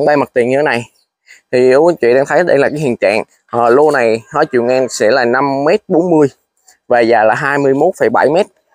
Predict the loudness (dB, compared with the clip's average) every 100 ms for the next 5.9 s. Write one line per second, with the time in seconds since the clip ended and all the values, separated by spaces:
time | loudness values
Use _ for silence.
0 | -12 -4 -2 0 0 0 0 0 0 0
1 | 0 0 2 0 0 -2 -6 -4 -2 0
2 | -2 -2 -2 0 0 0 0 0 -2 -2
3 | _ _ _ _ _ -2 0 0 -2 -2
4 | -2 0 0 2 0 0 2 2 0 -2
5 | -10 -10 -4 -2 -2 -2 0 0